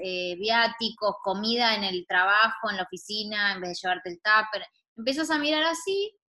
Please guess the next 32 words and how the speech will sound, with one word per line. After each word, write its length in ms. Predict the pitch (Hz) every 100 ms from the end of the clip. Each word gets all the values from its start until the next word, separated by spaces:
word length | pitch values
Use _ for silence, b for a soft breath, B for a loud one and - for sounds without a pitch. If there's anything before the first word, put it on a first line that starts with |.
| _ _ _ -
después 360 | 208 226 359 320 - _ -
creo 180 | - 240
que 80 | 220
se 160 | 220 196
puede 260 | 226 240
ver 260 | 240 254 247
cuál 200 | 254 262
es 100 | 262
más 220 | 220 226
necesario 640 | 240 226 208 - 277 330 277
y 120 | 202
cuál 200 | 240 254
te 120 | 262
molesta 460 | 202 185 190 - 202
más. 80 | 202 175 -
"Che, 100 | 226
estoy 200 | 220 262
gastando 320 | 254 247 233
un 40 | 220
montón 320 | 190 214 220
en 160 | 208
ropa 460 | 185 202 226 233 220
y 80 | 185
ya 180 | - 214
no 100 | 214
me 120 | 196
entra 200 | 190 202
ni 120 | 180
en 80 | 170
el 100 | 160
placar". 400 | - 156 170 156 - _ _ _ _ _
Bueno, 480 | 202 214 190 165